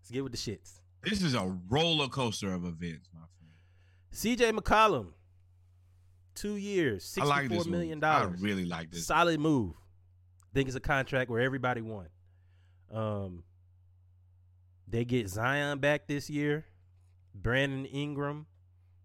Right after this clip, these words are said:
Speaker 1: uh, amongst other players.
Speaker 2: You
Speaker 1: Don't they
Speaker 2: still,
Speaker 1: have Jackson Hayes?
Speaker 2: you s-, you, yeah, you got Jackson, but Valanciunas is their starting four. Yeah, you got Ingram. Uh, who do they have running point?
Speaker 1: Uh, is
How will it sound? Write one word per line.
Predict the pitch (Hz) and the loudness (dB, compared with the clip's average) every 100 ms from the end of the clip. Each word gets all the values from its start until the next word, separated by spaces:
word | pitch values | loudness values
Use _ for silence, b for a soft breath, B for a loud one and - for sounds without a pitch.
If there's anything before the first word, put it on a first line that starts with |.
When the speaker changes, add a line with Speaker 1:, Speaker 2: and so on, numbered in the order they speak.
| - - 98 | -20 -16 -8
Speaker 1:
uh, | 95 95 90 90 101 | -6 -4 -4 -8 -8
amongst | 104 123 127 - | -4 -4 -4 -8
other | 120 131 135 | -2 0 -2
players. | - 139 135 | -2 -2 -2
Speaker 2:
You | 143 | -2
Speaker 1:
Don't | |
they | - | -2
Speaker 2:
still, | |
Speaker 1:
have | 175 | -2
Jackson | 165 175 180 | -4 -6 -6
Hayes? | 175 175 185 | -8 -8 -10
Speaker 2:
you | 170 | -10
s-, | - - - - _ _ - - - - | -12 -14 -20 -20 _ _ -20 -20 -20 -10
you, | 101 95 - | -6 -6 -4
yeah, | 107 131 | 0 2
you | 113 113 | 4 2
got | 107 | 2
Jackson, | 110 104 101 | -2 -4 -4
but | 107 | -4
Valanciunas | 104 117 117 135 123 98 | 0 0 -2 -4 -4 -4
is | 98 | -6
their | 95 | -6
starting | 92 113 101 101 95 | -6 -2 -2 -2 -6
four. | 107 104 101 98 - _ _ _ - | -8 -6 -4 -6 -10 _ _ _ -4
Yeah, | 101 | -2
you | 90 92 | 0 0
got | 95 101 92 | 0 0 0
Ingram. | 123 151 143 143 139 139 - _ _ _ _ _ _ - | -2 0 0 0 -2 -6 -10 _ _ _ _ _ _ -10
Uh, | 95 95 92 92 87 87 85 71 53 - | -8 -4 -4 -4 -4 -6 -8 -12 -16 -6
who | 127 | -2
do | 123 | 0
they | 113 110 | 0 2
have | 107 104 92 92 | 0 -2 -6 -6
running | 92 85 82 - | -6 -6 -8 -10
point? | - 87 78 65 - _ - - - - - - - - 135 | -8 -8 -8 -14 -20 _ -20 -20 -20 -20 -20 -20 -20 -14 -4
Speaker 1:
Uh, | 139 | -2
is | 131 | -2